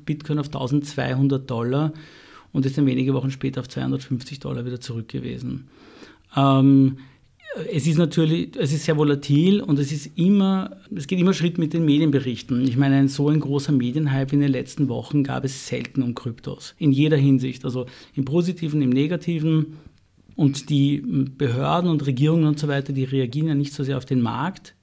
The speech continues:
denn der Markt ist klein und aus meiner persönlichen Sicht auch keine Gefahr für Fiat-Währungen. Äh, sie reagieren einfach eigentlich eher auf die Medienberichte. Und dann wiederholen sich auch die Berichte. Ja? Also ja, äh, <laughs>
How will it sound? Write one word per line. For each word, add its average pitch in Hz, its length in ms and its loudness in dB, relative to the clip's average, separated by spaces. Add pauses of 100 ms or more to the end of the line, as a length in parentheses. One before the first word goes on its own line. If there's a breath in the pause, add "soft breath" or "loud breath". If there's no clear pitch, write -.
denn 143 100 -2
der 123 80 -2
Markt 131 300 -4
ist 135 220 -12
klein 131 560 -2
und 139 180 -2
aus 131 280 -8 (360)
meiner 135 200 -6
persönlichen 135 440 0
Sicht 135 220 -4
auch - 140 -10
keine 123 240 -6
Gefahr 135 720 -4 (280 loud breath)
für - 220 -4
Fiat-Währungen. 165 1300 -2 (560 loud breath)
Äh, 151 240 2
sie 151 100 0
reagieren 147 580 2
einfach 147 340 -4
eigentlich 143 300 -2
eher 147 280 0
auf 139 200 -4
die 139 400 0 (200)
Medienberichte. 131 800 2
Und 143 180 -2
dann 143 80 2
wiederholen 160 460 4
sich 120 180 -2
auch 113 120 -6
die 139 100 -6
Berichte. 123 520 -4
Ja? 117 260 -2
Also 127 320 -2 (420 loud breath)
ja, 139 480 -2 (400)
äh, 135 140 -2 (120)
<laughs> 143 680 0